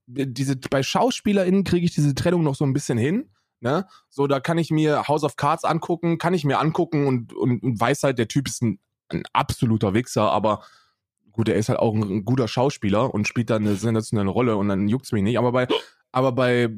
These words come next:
bei, bei, äh, Musik ist es ja das, was er fühlt und dann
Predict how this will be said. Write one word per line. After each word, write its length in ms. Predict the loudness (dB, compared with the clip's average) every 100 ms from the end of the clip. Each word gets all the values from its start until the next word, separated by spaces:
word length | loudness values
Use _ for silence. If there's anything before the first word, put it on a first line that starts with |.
| -6 -8 -8
bei, 480 | -4 0 2 0
bei, 360 | 0 0 2 2
äh, 120 | 2
Musik 440 | 2 0 0 -2 -2
ist 100 | -2
es 120 | 0
ja 120 | -2
das, 360 | -4 -4 -4 -2
was 180 | -2 -2
er 80 | -4
fühlt 460 | 0 2 2 0 -2
und 160 | 0
dann 200 | 0 -2